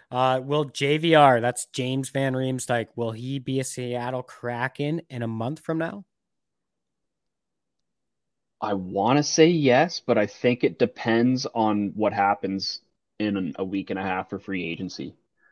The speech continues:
Speaker 2: 'Cause we obviously have better ways to spend seven million dollars than on James Van Riemsdyk.
Speaker 1: Big
Speaker 2: But
Speaker 1: time.
Speaker 2: if the, uh, or if Philadelphia is gonna give us, like, their first this year to take that seven million dollars so that they can give Johnny Gaudreau eleven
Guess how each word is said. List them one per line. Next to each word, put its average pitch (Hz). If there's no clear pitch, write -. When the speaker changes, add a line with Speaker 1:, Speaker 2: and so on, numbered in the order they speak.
Speaker 2:
'Cause 98
we 110
obviously 110
have 98
better 95
ways 95
to -
spend 92
seven 90
million 87
dollars 82
than 76
on 76
James 80
Van 69
Riemsdyk. 65
Speaker 1:
Big 110
Speaker 2:
But 92
Speaker 1:
time. 104
Speaker 2:
if -
the, 107
uh, 104
or 110
if 101
Philadelphia 104
is 92
gonna 92
give 98
us, 95
like, 92
their 92
first -
this 110
year 113
to 120
take 95
that 98
seven 120
million 120
dollars 117
so 107
that 92
they 92
can 98
give 95
Johnny 95
Gaudreau 90
eleven 90